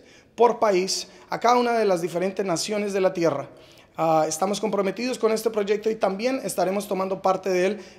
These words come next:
enviando, preparando líderes primeramente y enviándolos a servir en una de las naciones a, al cual el Señor nos indique ir. Así que son muchas las iniciativas que estamos apoyando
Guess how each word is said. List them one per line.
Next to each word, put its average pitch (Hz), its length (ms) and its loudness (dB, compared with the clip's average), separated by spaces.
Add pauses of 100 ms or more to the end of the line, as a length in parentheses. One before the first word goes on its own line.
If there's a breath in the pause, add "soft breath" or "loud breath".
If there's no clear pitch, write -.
enviando, 202 680 2
preparando 214 720 2 (340)
líderes 208 340 0
primeramente 196 580 0
y 196 120 -2
enviándolos 214 640 2
a 180 120 4
servir 175 500 0 (260 loud breath)
en 180 140 -2
una 208 160 2
de 208 80 4
las 196 140 0
naciones 214 640 -2 (220 loud breath)
a, 170 160 -2
al 170 180 2
cual 202 240 2
el 196 120 2
Señor 190 340 0
nos 185 160 -2
indique 165 340 -2
ir. - 460 -8
Así 190 280 -2
que 220 200 6
son 226 200 2
muchas 277 300 2
las 208 180 0
iniciativas 208 600 0
que 160 560 -2 (120)
estamos 202 580 0
apoyando 190 840 4